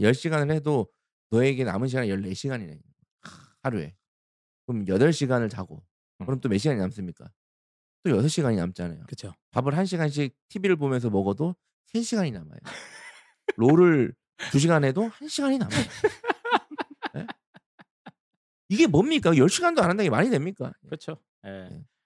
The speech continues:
Speaker 2: 그래서 학원을 가니까 또 아이들이, 학원 가는 날은 그래도 여섯 시간,
Speaker 1: 네.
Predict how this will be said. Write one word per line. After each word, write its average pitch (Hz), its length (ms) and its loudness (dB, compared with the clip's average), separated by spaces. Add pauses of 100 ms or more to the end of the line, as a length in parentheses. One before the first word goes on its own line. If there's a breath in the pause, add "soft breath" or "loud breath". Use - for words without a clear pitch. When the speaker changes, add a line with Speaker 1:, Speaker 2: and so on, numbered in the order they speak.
(100)
Speaker 2:
그래서 123 180 -4
학원을 208 680 2
가니까 131 580 0
또 107 160 -6
아이들이, 98 340 -10
학원 196 360 0
가는 139 340 2
날은 151 300 2
그래도 131 340 0
여섯 101 180 -2
시간, 95 360 -12 (140)
Speaker 1:
네. 151 180 -18